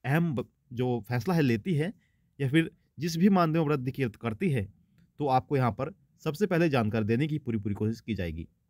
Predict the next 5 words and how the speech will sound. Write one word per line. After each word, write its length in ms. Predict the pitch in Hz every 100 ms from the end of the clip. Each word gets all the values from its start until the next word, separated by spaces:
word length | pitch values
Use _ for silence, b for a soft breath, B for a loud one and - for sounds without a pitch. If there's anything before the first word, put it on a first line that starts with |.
| _ b b -
दोस्तों, 260 | 120 104 113
हमारा 300 | 113 113 120 - _ _ _ _ _ _ _ _ _ _
कार्य 220 | - 117 160
होता 240 | 165 160
है 180 | 160